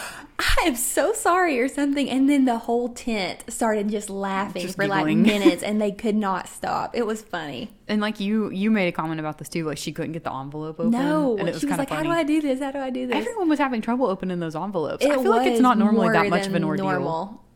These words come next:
Speaker 1: Yeah, you're exactly right. Uh, was it because everyone's nails were so long
Speaker 2: Maybe
Speaker 1: this
Speaker 2: it's
Speaker 1: year?
Speaker 2: that, or is it because we licked the envelopes and they're afraid of getting covid, so they didn't wanna open it?
Speaker 1: When I gave Allison her birthday card, I
Speaker 2: <laughs>
Speaker 1: second-guessed licking it, I'm not gonna lie.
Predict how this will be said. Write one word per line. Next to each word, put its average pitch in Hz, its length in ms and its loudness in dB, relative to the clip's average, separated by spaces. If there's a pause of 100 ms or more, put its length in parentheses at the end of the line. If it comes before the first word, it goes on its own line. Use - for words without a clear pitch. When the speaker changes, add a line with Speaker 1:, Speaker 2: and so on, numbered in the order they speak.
(120)
Speaker 1:
Yeah, 190 320 0
you're 214 180 -2
exactly 190 480 -6
right. 185 280 -6
Uh, 269 180 -6
was 277 140 0
it 262 80 2
because 254 180 -2
everyone's 247 420 0
nails 196 360 -6
were 302 100 -4
so 339 240 -8
long 339 380 -6
Speaker 2:
Maybe 208 160 0 (100)
Speaker 1:
this - 0 -
Speaker 2:
it's 294 120 2
Speaker 1:
year? 320 80 -6
Speaker 2:
that, 185 260 0
or 170 100 0
is 165 120 -4
it 151 80 -8
because 160 280 -8
we 156 140 -6
licked 151 220 -8
the 143 60 -6
envelopes 151 600 -8
and 143 80 -6
they're 139 80 -6
afraid 143 240 -10
of 139 40 -16
getting 139 200 -10
covid, 147 400 -8
so 147 100 -14
they 135 100 -12
didn't 139 200 -12
wanna 135 200 -10
open 135 240 -10
it? 76 140 -16 (260)
Speaker 1:
When 247 180 2
I 240 160 0
gave 247 200 -2
Allison 220 320 -4
her 220 100 -4
birthday 196 300 -6
card, 208 260 -4
I 190 140 -2
Speaker 2:
<laughs> 190 200 -4
Speaker 1:
second-guessed 180 520 -4
licking 185 300 -8
it, 170 120 -10
I'm - 140 -8
not - 160 -8
gonna - 160 -12
lie. 285 160 0